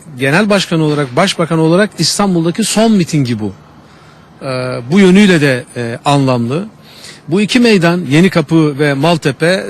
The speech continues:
son dönemde Büyükşehirimizin İstanbul'a kazandırdığı meydanlar. Biz istedik ki Sayın Başbakanımıza, e, final niteliğindeki bu mitingi İstanbul'un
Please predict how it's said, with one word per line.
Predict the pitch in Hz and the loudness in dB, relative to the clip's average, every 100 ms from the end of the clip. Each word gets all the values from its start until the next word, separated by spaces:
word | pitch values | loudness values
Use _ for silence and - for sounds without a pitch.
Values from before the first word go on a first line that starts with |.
| 165 | -6
son | - 233 220 | 0 2 2
dönemde | 185 165 156 143 131 | 2 2 2 0 0
Büyükşehirimizin | 156 - 151 143 143 143 | -2 0 0 2 0 0
İstanbul'a | 139 - 147 139 135 123 | -2 0 0 0 0 -2
kazandırdığı | 135 135 135 127 123 139 | -4 -2 0 2 2 2
meydanlar. | 143 123 113 110 117 180 170 - - - - - | 2 2 -2 -6 -4 -6 -8 -18 -20 -20 -20 -8
Biz | 156 | -2
istedik | 196 - 240 226 | -2 2 0 2
ki | 190 | 0
Sayın | 185 180 | 2 0
Başbakanımıza, | 196 - 180 175 160 143 127 147 214 - - - - | 0 -2 -2 0 0 0 0 -2 -4 -14 -20 -20 -8
e, | 147 143 135 135 135 | -2 0 0 -2 -4
final | - 170 226 | 0 2 2
niteliğindeki | 254 208 185 175 170 165 156 165 151 | 2 2 2 2 2 2 2 2 0
bu | 143 | 2
mitingi | 160 156 143 143 151 135 123 170 226 - - - - | 2 2 -2 0 2 2 2 -2 -4 -14 -20 -20 -12
İstanbul'un | 147 - 220 233 214 233 | -6 -2 0 0 0 0